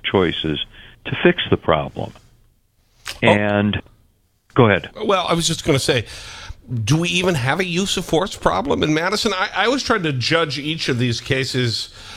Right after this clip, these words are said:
Speaker 2: uh, individually, and I have to say, I, I didn't. It, it didn't appear to me as though the officer here did anything improper.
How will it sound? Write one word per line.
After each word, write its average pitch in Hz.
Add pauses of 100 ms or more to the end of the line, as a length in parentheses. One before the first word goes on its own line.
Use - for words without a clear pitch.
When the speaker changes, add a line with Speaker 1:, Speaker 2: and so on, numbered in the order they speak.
(320)
Speaker 2:
uh, 98 (140)
individually, 139
and 113
I 104
have 98
to -
say, 110
I, 107
I 98
didn't. 87 (160)
It, 98
it 95
didn't 92
appear 117
to 120
me 117
as 101
though 101 (460)
the 113
officer 117
here 117
did 110
anything 113
improper. 113